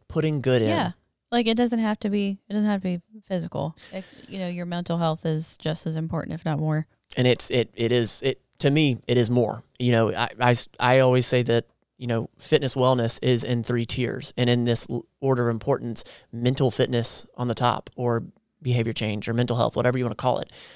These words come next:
Speaker 1: Second being nutrition, and third, the physicality piece, the
Speaker 2: Mm-hmm.
Speaker 1: activity piece, the training piece. They're all incredibly important. And when you do them all together,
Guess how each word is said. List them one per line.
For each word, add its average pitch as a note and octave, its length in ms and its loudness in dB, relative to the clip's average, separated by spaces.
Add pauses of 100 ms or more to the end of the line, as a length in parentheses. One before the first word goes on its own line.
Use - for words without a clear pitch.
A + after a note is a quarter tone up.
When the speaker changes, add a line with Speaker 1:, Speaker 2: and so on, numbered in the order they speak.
Speaker 1:
Second B2 380 0
being A#2+ 200 0
nutrition, A#2 440 -2
and A2+ 120 -4
third, A#2 400 0 (800)
the A#2+ 100 -6
physicality A2+ 600 0
piece, - 460 -8
the - 180 -6
Speaker 2:
Mm-hmm. F#3+ 100 -6
Speaker 1:
activity C3+ 420 -6
piece, - 240 -6
the - 100 -10
training A#2 320 -4
piece. - 240 -8 (200)
They're C3 200 6
all B2+ 300 4 (180)
incredibly B2 500 2
important. A#2 520 -4 (260)
And A#2+ 120 0
when B2 120 2
you C3 100 4
do C#3 160 4
them C3+ 180 4
all C3+ 140 2
together, C3+ 560 0